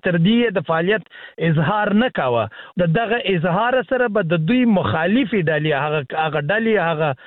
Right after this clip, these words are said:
هیوادونه چې د دوی مخالف دي یا هغه وسلوال چې د دوی مخالف دي، په ځانګړي ډول یلغوریان،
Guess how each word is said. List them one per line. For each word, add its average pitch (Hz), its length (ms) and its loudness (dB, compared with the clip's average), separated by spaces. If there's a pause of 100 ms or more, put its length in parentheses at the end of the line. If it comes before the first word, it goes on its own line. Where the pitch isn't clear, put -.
(260)
هیوادونه 160 800 2
چې 208 120 -4
د 190 120 0
دوی 175 200 2
مخالف 160 580 0
دي 165 60 0
یا 151 220 2
هغه 156 220 0
وسلوال 156 540 0
چې 208 100 -6
د 190 180 0
دوی 180 100 2
مخالف 165 400 0
دي، 160 80 -2
په 147 120 -2
ځانګړي 156 400 0
ډول 156 260 2 (340)
یلغوریان، 175 600 0